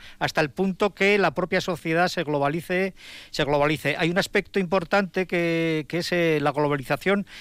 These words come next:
Eh, se está, eh, el hemisferio norte se está occiden-, occidentalizando, ¿no? O sea, mm,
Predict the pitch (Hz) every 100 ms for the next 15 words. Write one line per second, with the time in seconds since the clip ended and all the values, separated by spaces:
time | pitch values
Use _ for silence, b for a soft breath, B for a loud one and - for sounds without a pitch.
0 | B B B - 165 - - 151 - 208
1 | - - 170 165 160 156 160 151 190 196
2 | 190 202 196 - 165 208 190 - - 170
3 | 139 - - - - 165 - - 165 160
4 | 147 135 143 135 180 151 127 127 156 165
5 | B B B - 151 143 139 135 147 147
6 | 147 151